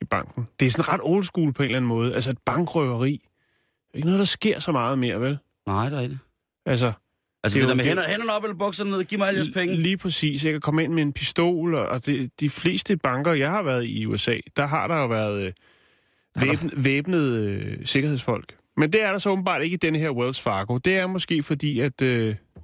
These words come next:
Speaker 1: det er i Salt Lake City. Jeg ved det ikke. Jeg skal ikke kunne sige det. Men, Simon,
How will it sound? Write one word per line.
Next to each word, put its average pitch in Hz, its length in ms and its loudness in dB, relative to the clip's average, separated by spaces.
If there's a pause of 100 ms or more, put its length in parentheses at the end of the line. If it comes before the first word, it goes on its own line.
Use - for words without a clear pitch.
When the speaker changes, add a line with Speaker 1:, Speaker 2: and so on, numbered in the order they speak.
(220)
Speaker 1:
det 123 160 4
er 117 140 -2 (460)
i - 40 -4
Salt 117 300 0
Lake 117 220 0
City. 113 340 0 (300)
Jeg 135 120 4
ved 131 80 2
det - 140 -10
ikke. - 140 -20
Jeg 135 120 2
skal 143 120 -2
ikke 131 100 -4
kunne 123 120 0
sige - 180 -2
det. - 120 -10 (960)
Men, 156 340 4
Simon, 87 440 -2